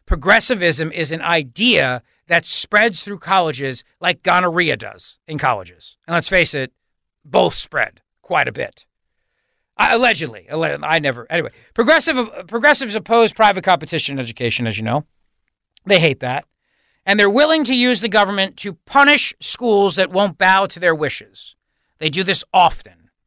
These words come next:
They do this whenever they want, actually. It's just another example of the, uh, Biden administration targeting conservatives, targeting Christians, targeting people of faith. They do this all the time. Remember they came after the Catholics?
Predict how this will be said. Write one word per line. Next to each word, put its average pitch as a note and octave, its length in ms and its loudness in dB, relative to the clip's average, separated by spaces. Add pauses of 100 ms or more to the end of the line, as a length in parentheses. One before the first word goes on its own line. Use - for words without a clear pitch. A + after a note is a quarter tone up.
(500)
They D#3 120 -6
do C3+ 160 -8
this - 480 -12 (260)
whenever F#3 220 0
they E3 80 2
want, F#3 320 2
actually. A#2 480 -4 (920)
It's G#3 160 -2
just C#4+ 200 2
another B3 260 4
example G3 400 0
of E3 80 0
the, D#3 180 -6 (120)
uh, E3 100 -8
Biden F#3+ 240 2
administration D#3+ 640 -4
targeting E3 720 0
conservatives, D3 720 -2
targeting F3 440 0
Christians, D3 640 -6
targeting E3 380 0
people C#3+ 320 -10
of B2 40 -8
faith. C#3 380 -2
They D#3 100 0
do D3 140 -2
this E3 180 -2
all C#3+ 120 0
the C3+ 100 -8
time. C#3 380 -2 (320)
Remember A3 180 2
they G3+ 100 2
came F#3+ 200 -2
after F3 200 0
the D#3 80 -14
Catholics? E3+ 680 -2